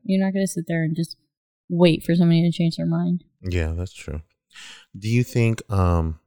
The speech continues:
Speaker 2: she's, like, giving him hints, though? Like, you remember how last episode we were talking about, like, people
Speaker 1: No, that's
Speaker 2: throwing
Speaker 1: not a hint.
Speaker 2: hints?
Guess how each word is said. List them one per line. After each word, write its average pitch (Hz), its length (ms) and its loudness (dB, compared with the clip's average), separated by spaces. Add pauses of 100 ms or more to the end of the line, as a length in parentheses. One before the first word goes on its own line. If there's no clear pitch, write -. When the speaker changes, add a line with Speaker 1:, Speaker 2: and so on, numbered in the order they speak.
Speaker 2:
she's, 90 520 -4 (440)
like, 82 300 -4
giving 85 280 0
him 82 140 -2
hints, 85 500 -4
though? 101 260 -2 (1080)
Like, 85 280 -2
you 85 240 0
remember 85 340 2
how 80 200 -2
last 80 340 -2
episode 80 380 -4
we 80 40 -4
were 80 80 -2
talking 80 320 -6
about, 82 180 -2
like, 82 140 -4
people 226 120 8
Speaker 1:
No, 190 220 6
that's 208 140 4
Speaker 2:
throwing 226 200 6
Speaker 1:
not 180 100 2
a - 20 4
hint. 180 160 6
Speaker 2:
hints? 214 220 -4